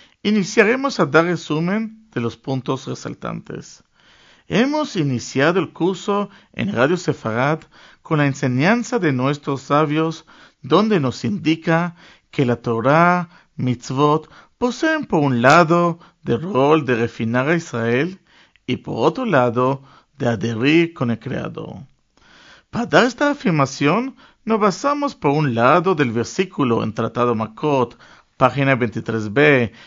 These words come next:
donde indica que el sabio Hananiah ben Asa-, Akashaya dice, "El Creador quiso refinar a Israel, así que lo aumentó en Torah y los mandamientos,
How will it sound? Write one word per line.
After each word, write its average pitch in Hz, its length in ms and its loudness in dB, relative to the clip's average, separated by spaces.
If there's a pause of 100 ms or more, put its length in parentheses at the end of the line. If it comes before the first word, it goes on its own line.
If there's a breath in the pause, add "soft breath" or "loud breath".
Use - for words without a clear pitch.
(160 loud breath)
donde 156 480 2
indica 120 840 0 (220 loud breath)
que 120 120 -4
el 113 80 -6
sabio 165 540 2
Hananiah 120 340 0
ben 139 200 2
Asa-, 117 320 -4
Akashaya 123 760 0
dice, 113 640 -4 (580 soft breath)
"El 127 100 -4
Creador 127 560 -2
quiso 135 720 0 (360 soft breath)
refinar 117 480 -2
a 131 60 2
Israel, 127 680 2 (240 loud breath)
así 131 320 0
que - 160 0
lo 131 80 4
aumentó 120 480 0
en 147 120 -2
Torah 127 580 4
y 123 80 -4
los 113 180 -6
mandamientos, 117 880 0